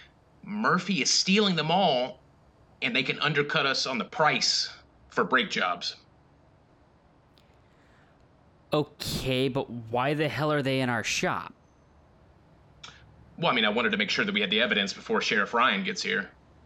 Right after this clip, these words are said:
Speaker 2: Sheriff Ryan? Isn't he best friends with Murphy? Oh, God, what have you done?
Speaker 1: Oh, uh,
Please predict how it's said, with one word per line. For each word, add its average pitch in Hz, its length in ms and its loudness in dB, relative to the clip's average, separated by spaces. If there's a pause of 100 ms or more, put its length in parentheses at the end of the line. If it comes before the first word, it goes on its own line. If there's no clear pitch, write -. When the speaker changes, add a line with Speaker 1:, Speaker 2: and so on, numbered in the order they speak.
(600)
Speaker 2:
Sheriff 151 400 -2
Ryan? 165 500 2 (420)
Isn't 160 260 0
he 180 100 2
best 175 240 0
friends 208 260 0
with 233 100 -2
Murphy? 311 460 0 (4000)
Oh, - 320 -2 (220)
God, 123 480 -2
what 175 160 0
have 160 160 -2
you 139 180 -2
done? 120 460 -2 (600)
Speaker 1:
Oh, 143 260 0
uh, 127 420 -2